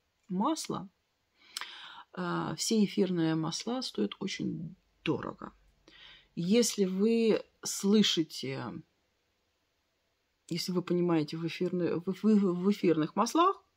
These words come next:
э, в общем, если эфирного масла пять процентов,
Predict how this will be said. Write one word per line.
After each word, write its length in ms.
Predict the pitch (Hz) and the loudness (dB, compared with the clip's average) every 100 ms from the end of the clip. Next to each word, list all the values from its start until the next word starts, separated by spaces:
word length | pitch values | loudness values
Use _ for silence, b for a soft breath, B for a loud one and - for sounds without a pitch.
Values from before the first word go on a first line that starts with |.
| _ _ _ _ _ _ _ _ _ _ _ B B B B B B B _ | _ _ _ _ _ _ _ _ _ _ _ B B B B B B B _
э, 40 | - 180 165 165 160 156 151 151 - 208 208 _ _ | -4 0 2 2 0 -4 -4 -6 -6 -8 -10 _ _
в 100 | 196 | -2
общем, 380 | 220 - 220 - _ | 0 0 0 -2 _
если 580 | 175 196 247 - 214 - | -4 0 2 4 2 4
эфирного 800 | 214 208 - 233 220 175 156 151 | 2 2 2 2 4 4 2 2
масла 480 | 156 180 156 - 135 | 2 2 0 -2 -6
пять 280 | - 160 151 | -2 -2 -2
процентов, 720 | 123 135 - 320 330 123 - | -6 -6 0 2 2 -2 -10